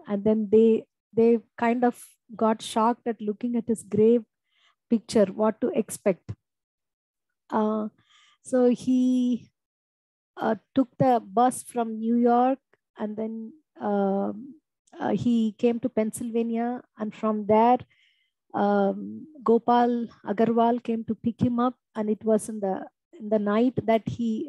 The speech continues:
late in the night, around two o'clock, he reached, and they, theirs was a small townhouse. So they asked him to, um, lie down in the couch in the, in the living room. Uh, they had two small bedrooms upstairs, and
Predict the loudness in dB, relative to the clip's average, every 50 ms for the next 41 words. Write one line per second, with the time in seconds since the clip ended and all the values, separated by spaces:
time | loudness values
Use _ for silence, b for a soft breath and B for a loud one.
0 | -12 -10 -4 0 2 4 2 2 0 -4 0 0 0 0 0 0 0 0 -2 -2
1 | -2 -2 -4 -6 -6 -4 -2 0 -2 -2 0 0 0 0 0 -2 -2 -4 -4 -2
2 | 0 0 -2 -2 -4 -8 -18 _ _ _ b b b b b b b b -4 -2
3 | 0 2 2 2 2 2 2 4 4 4 2 0 -2 -4 -4 -2 -6 -10 -10 -10
4 | -12 -10 -6 -2 0 0 0 0 0 0 2 2 2 0 -2 -6 -4 -2 -2 0
5 | 0 -2 -4 -8 -12 -14 -16 -18 _ _ _ -14 -8 -6 -4 0 2 2 4 4
6 | 2 2 0 -2 -4 -6 -6 -6 -6 -6 -4 -4 -2 -2 -4 -6 _ _ _ _
7 | _ _ _ _ _ _ -6 -4 -2 0 0 0 -2 -2 -4 -6 -14 -16 _ -10
8 | -4 0 2 2 2 2 2 0 0 -2 -4 -4 -4 -6 -4 -2 0 0 0 0
9 | -4 -6 -12 -10 -10 -6 -4 -4 -4 -4 -4 -6 -10 -14 -18 _ _ _ _ _
10 | _ _ _ _ -8 -2 -2 0 2 2 2 2 2 0 0 0 -2 -2 -2 -4
11 | -8 _ _ _ _ _ _ -8 -6 -4 -4 -2 0 0 0 0 -2 -4 _ -4
12 | -2 -2 -2 -2 -4 -6 -4 -2 -2 -2 0 -2 -2 -2 -2 -6 -6 -6 -6 -8
13 | -10 -10 -8 -8 -8 -8 -8 -6 -2 2 2 2 2 2 -2 -4 -4 -4 -4 -4
14 | -8 -10